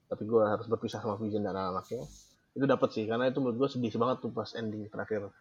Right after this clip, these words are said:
mereka berdua itu. Dan gue rasa karena Vision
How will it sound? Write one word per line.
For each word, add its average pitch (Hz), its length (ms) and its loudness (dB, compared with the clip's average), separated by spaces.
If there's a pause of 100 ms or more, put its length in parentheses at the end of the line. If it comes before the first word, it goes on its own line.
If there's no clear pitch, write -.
(140)
mereka 104 220 -6
berdua 107 340 -4
itu. - 280 -10 (1400)
Dan 120 240 4
gue 127 160 6
rasa 120 340 4 (300)
karena 127 300 4
Vision 131 560 4